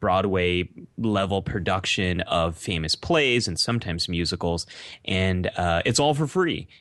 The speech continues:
if you are able to get a ticket. And I was able to, to win a ticket for that one. And w-,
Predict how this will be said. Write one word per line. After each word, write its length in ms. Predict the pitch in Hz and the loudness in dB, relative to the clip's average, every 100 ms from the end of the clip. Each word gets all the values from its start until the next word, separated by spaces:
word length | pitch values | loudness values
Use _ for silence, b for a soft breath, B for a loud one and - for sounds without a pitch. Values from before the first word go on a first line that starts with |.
| _ - | _ 2
if 300 | 143 - 131 | 2 2 0
you 120 | 123 | 2
are 60 | 110 | 2
able 180 | 101 95 | 0 -4
to 60 | 95 | -6
get 140 | - | -8
a 40 | |
ticket. 420 | - - - - - | -8 -10 -8 -10 -8
And 160 | 87 82 | -6 -4
I 60 | |
was 120 | 80 80 | -4 -4
able 180 | 82 85 | -6 -6
to, 440 | - 80 82 - | -6 -4 -4 -6
to 200 | - 92 | -8 -6
win 180 | 82 82 | -2 -2
a 60 | 80 | -2
ticket 300 | 101 85 78 | -4 -6 -2
for 80 | 87 | 0
that 200 | 87 90 | 2 2
one. 160 | 87 B B B B | -2 B B B B
And 360 | 143 147 139 139 - | 0 4 4 2 -2
w-, 340 | 170 143 | 2 2